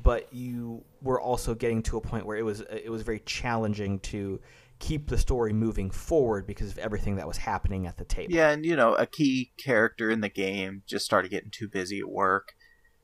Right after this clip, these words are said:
Speaker 2: and he was gonna have to bow out, and, you know, I think at that point in time, it was the first year I was starting up Golf League, and I didn't wanna have a second night where I was,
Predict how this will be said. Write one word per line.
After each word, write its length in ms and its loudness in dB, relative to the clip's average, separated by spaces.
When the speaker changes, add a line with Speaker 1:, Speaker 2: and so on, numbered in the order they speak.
Speaker 2:
and 340 0
he 160 -2
was 120 -2
gonna 180 2
have 160 2
to 80 -4
bow 340 6
out, 400 2
and, 520 -6
you 80 -4
know, 80 4
I 140 6
think 260 0
at 100 -6
that 180 6
point 200 2
in 40 -4
time, 260 2
it 40 -4
was 120 -4
the 80 -4
first 320 0
year 140 2
I 40 2
was 120 -4
starting 280 4
up 140 -4
Golf 340 2
League, 380 -2
and 500 -2
I 140 -2
didn't 220 -2
wanna 160 -2
have 200 0
a 60 -4
second 480 -2
night 360 -2
where 240 -2
I 160 0
was, 400 -6